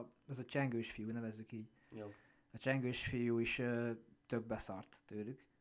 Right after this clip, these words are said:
Speaker 1: És az csak simán áldogál a felvételen, semmi izé nincs. És besétálnak ott mellette az öltönyösök.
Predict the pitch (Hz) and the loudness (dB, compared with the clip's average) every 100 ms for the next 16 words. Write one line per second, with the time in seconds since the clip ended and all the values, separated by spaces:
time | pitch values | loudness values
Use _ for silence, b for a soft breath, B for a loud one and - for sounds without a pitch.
0 | b b b - - 131 127 - - - | b b b -10 -8 -6 -6 -6 0 2
1 | 123 110 113 107 113 104 113 127 113 104 | 2 2 0 -2 -4 -6 -6 -6 -6 -6
2 | 101 107 110 127 110 104 107 104 104 107 | -8 -8 -6 -4 -4 -4 -6 -6 -8 -12
3 | - - _ - 120 123 117 113 113 113 | -14 -20 _ -16 -12 -6 -4 -4 -6 -6
4 | 110 113 110 - 113 107 - 120 110 98 | -8 -8 -10 -8 -6 -8 -10 -10 -10 -10
5 | 123 117 113 117 120 131 | -8 -8 -8 -10 -10 -16